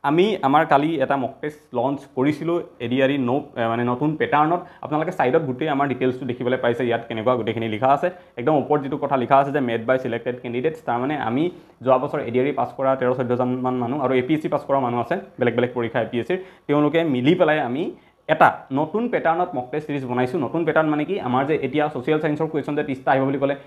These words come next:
ইংলিছত যে আগতে বিছটা আহিছিলে, এতিয়া পঁয়ত্ৰিছটা আহিব বুলি ক'লে, ইংলিছ কম্প্ৰিহেনশ্যনটো যে অলপ বেলেগ হৈ গ'ল, আমি কি হ'ব আইডিয়াই পোৱা নাই চবে, হয়নে? তো কেনেকুৱা হ'ব পাৰে পেপাৰখন? আমাৰ যিখন পেপাৰ আমি পৰীক্ষাত দেখিবলৈ পাম, সেই পেপাৰখন কেনেকুৱা হ'ব পাৰে?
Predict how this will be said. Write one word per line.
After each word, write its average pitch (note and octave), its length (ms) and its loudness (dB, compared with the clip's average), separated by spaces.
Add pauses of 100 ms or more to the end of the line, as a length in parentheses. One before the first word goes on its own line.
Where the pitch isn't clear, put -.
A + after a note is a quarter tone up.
ইংলিছত D#3 440 2
যে D3+ 80 4
আগতে D3+ 200 2
বিছটা C3+ 320 0
আহিছিলে, C#3+ 320 0
এতিয়া C#3+ 140 0
পঁয়ত্ৰিছটা D3+ 500 0
আহিব D#3+ 160 4
বুলি D#3 160 2
ক'লে, D3 200 -2 (200)
ইংলিছ D#3 340 2
কম্প্ৰিহেনশ্যনটো F3 600 2
যে E3+ 80 0
অলপ E3 140 2
বেলেগ D3+ 300 4
হৈ E3 80 4
গ'ল, D#3+ 180 0
আমি D3 200 0
কি F3+ 240 -6
হ'ব E3+ 160 2
আইডিয়াই C#3 440 2
পোৱা D#3+ 200 -2
নাই D3+ 120 -2
চবে, C#3 180 -4
হয়নে? F3 180 -2 (240)
তো G#3 60 -8 (160)
কেনেকুৱা A3 280 6
হ'ব D3+ 140 4
পাৰে B2+ 120 4
পেপাৰখন? B2 380 0 (140)
আমাৰ D3+ 240 2
যিখন D#3+ 200 -4
পেপাৰ D#3 200 0
আমি D#3+ 120 -2
পৰীক্ষাত D3+ 360 -4
দেখিবলৈ C#3 340 -6
পাম, D#3 120 4 (280)
সেই G#3+ 100 4
পেপাৰখন F#3+ 340 2
কেনেকুৱা F#3+ 280 2
হ'ব C#3 180 4
পাৰে? G#2 120 -4